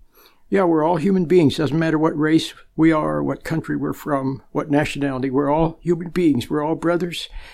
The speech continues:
and sisters in as much as we're all humans. But some of us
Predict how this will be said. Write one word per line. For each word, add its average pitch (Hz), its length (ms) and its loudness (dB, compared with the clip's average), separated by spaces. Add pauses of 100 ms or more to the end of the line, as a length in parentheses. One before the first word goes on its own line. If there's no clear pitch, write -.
(300)
and 160 140 2
sisters 160 520 0
in 151 120 2
as 139 140 -2
much 147 220 -4
as 127 120 -8
we're 147 180 -2
all 143 300 -2 (600)
humans. 127 760 -4 (840)
But 117 460 -6
some 165 280 0
of 214 120 -4
us - 460 -6